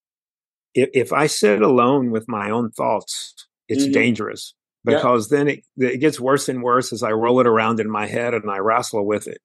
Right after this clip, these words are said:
Speaker 1: all by myself.
Speaker 2: Yeah.
Speaker 1: But I find if I just put it out there on the table and begin talking about it with somebody
Speaker 2: Yeah.
Speaker 1: and working through it, all of a sudden the power that it had over me
Speaker 2: Mm-hmm.
Speaker 1: begins to dissipate,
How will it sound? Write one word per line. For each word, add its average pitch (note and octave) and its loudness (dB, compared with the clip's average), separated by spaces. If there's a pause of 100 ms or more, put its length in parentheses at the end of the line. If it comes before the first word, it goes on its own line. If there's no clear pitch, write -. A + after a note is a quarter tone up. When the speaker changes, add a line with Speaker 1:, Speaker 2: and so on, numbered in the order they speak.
(160)
Speaker 1:
all A2+ 2
by G#2+ 2
myself. A2 -4 (480)
Speaker 2:
Yeah. C#3+ -4
Speaker 1:
But A2+ 4
I A2+ 2
find D3 2
if C3+ 2
I A2 -4
just A2+ -8
put E3 2
it D3+ 4
out C3 2
there C3 2
on A#2 2
the G#2 -2
table A#2+ -2
and G#2 -2
begin G#2+ -2
talking C#3 0
about G#2+ -2
it G#2+ -8
with G#2 -6
somebody G#2 -4 (160)
Speaker 2:
Yeah. B2 -6
Speaker 1:
and A2+ 2
working B2+ 0
through G#2+ 2
it, - -4 (380)
all B2+ 4
of D3 0
a C#3+ 0
sudden A#2 -4 (400)
the A2+ -2
power D#3 2
that A#2 -2
it A2+ -2
had A#2+ -2
over D3+ 0
me - -12 (400)
Speaker 2:
Mm-hmm. C3+ 0
Speaker 1:
begins B2+ 0
to B2 0
dissipate, C#3+ 0